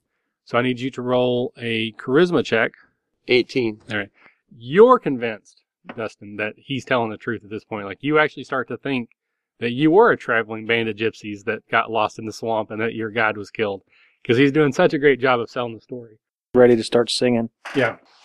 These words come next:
Speaker 1: So about three quarters of the way through your story, there's a bit of a commotion as another guard runs into the room, and he's just, he's, like, shouting, but he's not shouting like, you know, just like he's happy. You know, he's, it's like Jimmy Stewart.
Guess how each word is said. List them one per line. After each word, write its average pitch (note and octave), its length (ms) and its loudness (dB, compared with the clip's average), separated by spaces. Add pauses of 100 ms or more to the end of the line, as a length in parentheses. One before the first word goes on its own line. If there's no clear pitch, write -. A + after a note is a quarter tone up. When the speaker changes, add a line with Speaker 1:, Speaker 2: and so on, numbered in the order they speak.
(280)
Speaker 1:
So D3+ 100 0
about C#3+ 220 -2
three G3 180 -6
quarters G3 320 2
of E3 120 -2
the C#3+ 80 0
way D3 380 4 (400)
through C#3+ 180 2
your B2+ 180 2
story, C#3 540 2 (580)
there's C3 240 4
a B2 40 0
bit D3 120 4
of C#3 100 4
a B2 60 2
commotion B2 520 -2
as A2+ 180 -4
another D3 420 -2
guard A#2 380 -4 (420)
runs C#3+ 260 -2
into C3+ 480 -4
the A#2 100 -12
room, C#3 340 0
and G#2+ 100 -8
he's C#3 220 -4
just, C#3 300 0 (400)
he's, C#3+ 160 -8
like, D3+ 220 2 (140)
shouting, F3+ 580 0
but B2+ 80 -20
he's C3 100 -18
not E3 200 -12
shouting D3 280 -6
like, C3 160 -8
you C#3+ 60 -14
know, C3 260 -10 (840)
just C3 160 -8
like C#3 180 0
he's - 120 -20
happy. A#2+ 500 -2 (160)
You C3 80 -20
know, B2 80 -16
he's, A#2+ 260 -18 (380)
it's - 100 -10
like C3 180 -2 (140)
Jimmy C#3+ 160 -6
Stewart. B2 360 -2